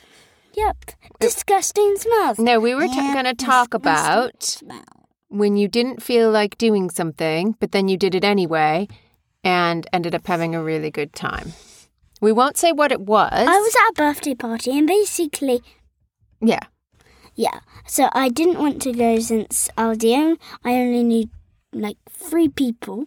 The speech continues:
Speaker 2: But that's
Speaker 1: And there
Speaker 2: not
Speaker 1: were
Speaker 2: true. You
Speaker 1: fourteen
Speaker 2: ended up,
Speaker 1: people.
Speaker 2: but you knew a lot
Speaker 1: So
Speaker 2: more
Speaker 1: I
Speaker 2: people,
Speaker 1: didn't,
Speaker 2: didn't you?
Speaker 1: wait, no, I knew four people, so I didn't know ten people.
Speaker 2: No, but you actually knew more than that when you got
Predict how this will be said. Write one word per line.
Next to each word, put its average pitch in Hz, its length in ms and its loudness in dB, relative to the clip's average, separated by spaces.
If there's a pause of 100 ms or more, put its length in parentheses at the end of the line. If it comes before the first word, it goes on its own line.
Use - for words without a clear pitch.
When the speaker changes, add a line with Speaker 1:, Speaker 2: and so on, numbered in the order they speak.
(160)
Speaker 2:
But 226 120 -2
that's 285 120 0
Speaker 1:
And 240 60 -4
there - 80 2
Speaker 2:
not - 20 -4
Speaker 1:
were 214 100 2
Speaker 2:
true. - 100 -2
You 170 60 0
Speaker 1:
fourteen 453 300 2
Speaker 2:
ended 359 200 2
up, 339 100 2
Speaker 1:
people. 427 240 -2
Speaker 2:
but 247 100 0
you 262 160 -4
knew 277 240 0
a - 20 0
lot 254 280 2
Speaker 1:
So 247 60 -2
Speaker 2:
more 240 200 4
Speaker 1:
I 330 60 4
Speaker 2:
people, 370 200 2
Speaker 1:
didn't, 381 140 0
Speaker 2:
didn't - 220 -6
you? - 60 0
Speaker 1:
wait, 370 120 0
no, 370 320 2
I 247 100 -2
knew 277 200 -2
four 285 480 -2
people, 226 580 -10
so - 240 -4
I 220 80 0
didn't 254 260 -4
know 233 140 0
ten 233 320 -2
people. 220 560 -10
Speaker 2:
No, 277 140 0
but 262 140 -2
you 294 200 0
actually 311 420 -2
knew 269 160 0
more 240 240 4
than 175 180 -4
that - 200 -2
when 180 120 -2
you 170 80 -2
got 165 200 0